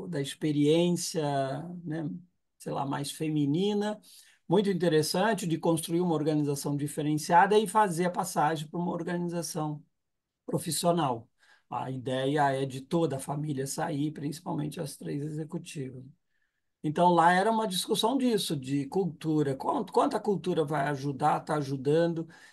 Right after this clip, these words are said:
e pode facilitar essa transição, né? Porque aí eu começo o quê? A trazer executivos do mercado pra sentar nas cadeiras, né? Uma das filhas, por exemplo, uma das, das herdeiras e sócia da empresa,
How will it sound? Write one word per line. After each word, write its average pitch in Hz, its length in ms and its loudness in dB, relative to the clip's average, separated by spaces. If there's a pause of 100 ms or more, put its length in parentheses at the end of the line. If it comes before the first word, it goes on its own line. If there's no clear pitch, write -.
(120)
e 156 80 -2
pode 156 300 0
facilitar 147 800 -4
essa 135 240 -8
transição, 143 1000 -6
né? 147 200 -8 (180)
Porque 165 180 -10
aí 139 200 -2
eu 175 120 -2
começo 170 440 -2
o - 20 -6
quê? 160 140 -2
A 131 100 -2
trazer 147 320 -4
executivos 147 640 -6
do 147 140 -6
mercado 175 580 2
pra 143 160 -6
sentar 147 380 -2
nas 143 180 -4
cadeiras, 135 600 -4
né? 165 120 -8 (800)
Uma 147 180 -2
das 139 260 -2
filhas, 185 360 -2
por 135 160 -6
exemplo, 160 500 0
uma 135 160 -4
das, 127 460 -6
das 135 240 -4
herdeiras 143 680 0
e 139 60 0
sócia 170 540 0
da 143 100 -4
empresa, 180 720 -2